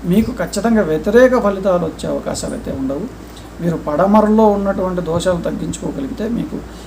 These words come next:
ఖచ్చితంగా సత్ఫలితాలే వస్తాయి అని చెప్పేసి వాళ్ళకి చెప్పడం జరిగింది. స-, అలాగే మేము ఈ సంవత్సరం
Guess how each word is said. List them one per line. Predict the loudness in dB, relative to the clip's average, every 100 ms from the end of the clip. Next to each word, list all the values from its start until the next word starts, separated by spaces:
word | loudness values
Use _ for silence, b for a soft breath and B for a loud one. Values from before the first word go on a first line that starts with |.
| B
ఖచ్చితంగా | -10 -6 -4 -4
సత్ఫలితాలే | -4 -6 -6 -6 -4 -4 -2 -2 -2 -4 -6
వస్తాయి | -10 -10 -8 -6
అని | -6 -8
చెప్పేసి | -6 -6 -4 -6 -8 B B -10
వాళ్ళకి | -8 -8
చెప్పడం | -8 -6 -4
జరిగింది. | -4 -4 -4 -4 -8 B B -12
స-, | -8
అలాగే | -4 0 2 4 4 2 -2 B B B -4
మేము | 0 2 2 0 -2 -8 -12 -14 -12 -6
ఈ | -2 0 0 -2
సంవత్సరం | -4 0 2 0